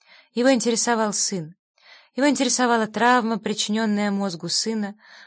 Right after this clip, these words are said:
Он хотел узнать о ней побольше, хотел знать о ней всё. «Вот чего я совсем не понимаю», — говорил Плаудет, «так это почему вас продержали в криостате целых десять лет? Ну что такое селезёнка?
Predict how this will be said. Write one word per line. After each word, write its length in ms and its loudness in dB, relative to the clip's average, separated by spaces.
Он 80 -6
хотел 300 0
узнать 340 0
о 60 -2
ней 140 -2
побольше, 640 -6
хотел 260 -2
знать 280 -2
о 60 0
ней 180 -4
всё. 340 -6
«Вот 180 -2
чего 200 4
я 80 6
совсем 460 0
не 80 0
понимаю», — 640 0
говорил 340 -2
Плаудет, 680 -6
«так 160 0
это 140 2
почему 400 0
вас 220 4
продержали 580 0
в 100 -10
криостате 600 -4
целых 360 -4
десять 380 -4
лет? 320 -10
Ну 80 -2
что 180 2
такое 300 2
селезёнка? 800 -4